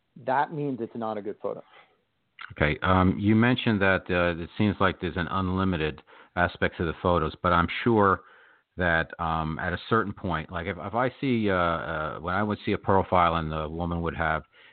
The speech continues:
Speaker 2: you know, thirty photos or something, I'm like, I, I don't, it's almost seemed like too many. And
Speaker 1: There's
Speaker 2: for a
Speaker 1: no
Speaker 2: guy to
Speaker 1: systems
Speaker 2: have
Speaker 1: that allow that. Every system
Speaker 2: Okay.
Speaker 1: has a maximum of, uh,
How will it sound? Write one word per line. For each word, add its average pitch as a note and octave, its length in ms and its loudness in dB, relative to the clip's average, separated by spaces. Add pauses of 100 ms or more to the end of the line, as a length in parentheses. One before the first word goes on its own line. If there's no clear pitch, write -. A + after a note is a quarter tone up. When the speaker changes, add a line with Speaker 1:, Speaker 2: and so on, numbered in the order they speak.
(100)
Speaker 2:
you D#2 80 0
know, C#2+ 180 2 (320)
thirty A2 240 0
photos G2 420 0
or - 140 -8
something, D#2 320 -8
I'm D2 160 -8
like, D2 320 -10 (760)
I, - 140 -4
I G#2+ 60 -4
don't, C3 200 0
it's G#2+ 160 -8
almost D3 280 -2
seemed B2 160 4
like F#2+ 140 0 (100)
too A#2+ 100 0
many. G2 360 0
And E2 100 -6
Speaker 1:
There's D#3+ 160 8
Speaker 2:
for - 40 0
a F3 40 -2
Speaker 1:
no G3 160 2
Speaker 2:
guy C3+ 200 4
to - 60 2
Speaker 1:
systems - 200 -4
Speaker 2:
have F2+ 160 0
Speaker 1:
that C#3+ 80 -2
allow A#2 340 2
that. F2+ 260 -10 (720)
Every C#3+ 260 2
system C#3+ 400 0
Speaker 2:
Okay. - 20 -4
Speaker 1:
has B2 160 -4
a B2 100 -2
maximum A#2+ 640 -4
of, A2 300 -2 (360)
uh, A2 380 -4